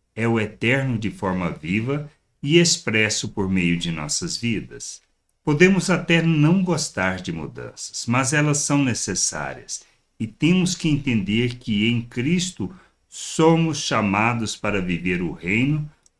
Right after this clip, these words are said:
o reino de Deus na terra, mesmo que pareça algo incerto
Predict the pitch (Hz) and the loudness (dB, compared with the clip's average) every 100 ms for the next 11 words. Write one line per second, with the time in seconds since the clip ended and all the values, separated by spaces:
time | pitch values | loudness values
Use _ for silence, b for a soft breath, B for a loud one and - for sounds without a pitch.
0 | _ 101 - 165 220 214 180 165 117 110 | _ -12 -4 0 2 2 0 -2 -2 0
1 | 120 117 - 98 - 78 65 60 62 - | 2 0 -4 -6 -8 -10 -10 -12 -16 -20
2 | _ _ _ _ - 113 98 87 87 90 | _ _ _ _ -14 -8 -6 -2 0 0
3 | 95 127 143 190 190 - _ _ _ - | 0 2 2 2 -2 -12 _ _ _ -2
4 | 175 175 160 135 113 117 117 - 127 104 | 0 2 2 2 4 2 2 0 0 2
5 | 90 90 90 95 98 - - 98 110 120 | 2 2 -2 -2 -2 -2 -2 0 0 0
6 | - 165 | -6 -12